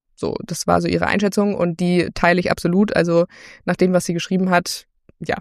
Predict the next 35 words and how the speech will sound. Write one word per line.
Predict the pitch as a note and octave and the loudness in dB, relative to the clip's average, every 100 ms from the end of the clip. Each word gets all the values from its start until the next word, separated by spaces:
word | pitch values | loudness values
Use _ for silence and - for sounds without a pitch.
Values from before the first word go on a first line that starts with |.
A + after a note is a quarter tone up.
| - - | -6 -8
also | E3 | -4
braucht | D#3+ D3 E3 - | 0 4 2 2
sie | |
meinen | E3+ F3 F3 | -2 -2 0
Kurs | F#3+ F#3 | 2 2
nicht | F3 D#3+ | -2 -6
mehr. | - | -8
So, | - - - | -6 -6 -4
das, | - - - E3+ | -4 -4 -6 -6
ähm, | E3 E3 D#3+ _ _ _ | -4 -6 -8 _ _ _
das | - - | -6 0
passt, | F#3 - | 0 0
glaub | - - | 0 2
ich. | F#3 | 2
Da, | - E3 - - - _ _ | 0 -2 -2 -10 -16 _ _
also | - E3 - - | -4 -4 -8 -4
ja, | - _ - - | -4 _ -16 0
da | F#3+ | 2
ist | |
sie | G#3+ | 4
einfach | F#3+ F#3+ | 2 2
schon | F#3 | -2
zu | F3 | -4
weit. | E3 - - _ | -4 -4 -6 _
So. | F3 - - - - - _ | -10 -10 -12 -20 -20 -20 _
Und, | - F#3 F3+ F3 F3 | -2 -2 0 -4 -6
ähm, | F#3+ E3+ E3+ E3+ E3 | -6 -6 -6 -8 -2
dann | E3 F3 | -2 0
meinte | F3 A3 G3+ | 0 0 2
sie | F#3+ | 2
aber, | F3+ | 2
ne, | A3 B3 | 2 2
dass | - | 0
sie | G#3 | -2
irgendwie | G3 F#3 | -2 -4